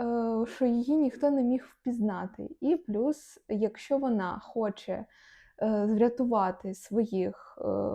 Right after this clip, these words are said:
хлопців, тобто, щоб вони взагалі хоча б не померли, їй треба мовчати. Вона не може казати ні одного слова. І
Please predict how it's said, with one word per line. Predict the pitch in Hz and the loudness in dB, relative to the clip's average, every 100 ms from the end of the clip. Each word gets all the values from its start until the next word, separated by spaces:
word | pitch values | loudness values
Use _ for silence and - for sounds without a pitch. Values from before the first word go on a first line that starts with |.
| - | -4
хлопців, | - - 226 349 - - 269 | -8 -2 2 2 0 -6 -4
тобто, | 247 233 226 | -4 -4 -6
щоб | 214 208 | -4 0
вони | 233 | 2
взагалі | 220 220 220 220 226 | 2 0 -2 0 -2
хоча | 220 - | -4 -10
б | 185 | -6
не | 196 190 | -4 -4
померли, | - 185 185 285 311 294 294 - - _ - | -6 -6 -4 -2 -2 -2 -4 -16 -20 _ 2
їй | 262 | 2
треба | 262 226 202 214 | 2 0 0 0
мовчати. | 196 - - - - | -2 -6 -4 -4 -4
Вона | 208 240 | -4 0
не | 262 | 2
може | 226 226 214 | 0 -2 -6
казати | 220 208 208 202 | -8 -8 -8 -6
ні | 190 214 | -4 -2
одного | 262 208 180 202 208 | -2 -2 -4 -4 -6
слова. | - 180 175 - 220 _ - - _ _ - | -8 -6 -6 -8 -14 _ -20 -20 _ _ 0
І | 233 190 | 2 2